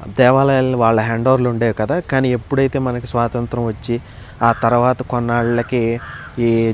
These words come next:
జమీందారీ వ్యవస్థని ఇవన్నీ రద్దు చేసి, గవర్నమెంట్ అండర్‌లోకి వచ్చినాయి కదా. So, అప్పుడు దేవాదాయ శాఖ కిందకి వెళ్ళాయి కదా. కానీ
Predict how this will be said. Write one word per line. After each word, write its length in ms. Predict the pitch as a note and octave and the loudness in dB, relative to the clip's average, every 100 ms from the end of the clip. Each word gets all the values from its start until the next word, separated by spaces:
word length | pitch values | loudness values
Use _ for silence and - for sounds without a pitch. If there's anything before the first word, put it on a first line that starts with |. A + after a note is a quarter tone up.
| A2 | 2
జమీందారీ 440 | A#2+ B2+ B2+ B2 | 2 2 2 2
వ్యవస్థని 640 | A#2+ A2+ A2 - A2+ A#2+ | 2 0 -2 -4 -4 -2
ఇవన్నీ 420 | A#2 A#2 A#2 B2 B2 | -2 -2 -2 0 0
రద్దు 340 | A#2+ A2 B2 - | 0 -2 -2 0
చేసి, 400 | A#2 A2 D3+ G#3 - - A#2+ | 0 0 -2 -2 -6 -18 -2
గవర్నమెంట్ 520 | B2+ C3+ C#3+ C#3 B2 B2+ A#2 A2+ A2 G#2+ - | 0 0 0 -2 -4 -4 0 0 -2 -4 -4
అండర్‌లోకి 440 | A#2 A#2+ A#2+ A#2+ | -4 0 0 0
వచ్చినాయి 320 | A2 - A#2 G#2+ | -4 -6 -8 -6
కదా. 280 | A2 A3 - - - - - - | -4 -6 -6 -16 -20 -20 -16 -4
So, 120 | B2 | 0
అప్పుడు 500 | G#2+ G#2 C3 B2 A#2 G#2+ | 0 0 0 0 0 2
దేవాదాయ 460 | B2 C3+ C3 B2 | 2 4 2 0
శాఖ 220 | A#2 A#2+ A2 | -4 -6 -6
కిందకి 260 | A#2 A2+ A#2 | -8 -8 -6
వెళ్ళాయి 340 | G#2+ G#2+ G2+ | -6 -4 -4
కదా. 220 | G2 F#2 G2+ - - - - - | -6 -8 -12 -14 -18 -18 -10 -2
కానీ 500 | D3 D#3+ D#3 D#3 | 0 2 0 -4